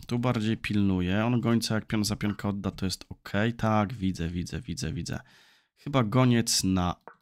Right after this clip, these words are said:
F trzy po prostu z planem takim. No jak szach nastąpi, no to oczywiście odejście. Tutaj, tutaj,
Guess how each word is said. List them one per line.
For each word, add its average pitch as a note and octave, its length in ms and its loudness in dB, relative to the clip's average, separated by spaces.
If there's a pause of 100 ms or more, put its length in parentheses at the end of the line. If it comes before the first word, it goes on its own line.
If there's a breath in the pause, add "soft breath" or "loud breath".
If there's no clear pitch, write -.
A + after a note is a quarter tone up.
(160)
F F#2 240 -4
trzy - 300 0
po - 100 -6
prostu G#2 300 -2
z - 80 -2
planem F2 500 0
takim. - 600 -4 (1500 soft breath)
No D3+ 60 4
jak D3+ 200 8
szach C#3+ 300 6
nastąpi, B2 500 4
no B2 80 4
to B2 100 -2
oczywiście A2+ 520 -2
odejście. A2+ 920 2 (280)
Tutaj, C#3 560 2
tutaj, A2+ 680 0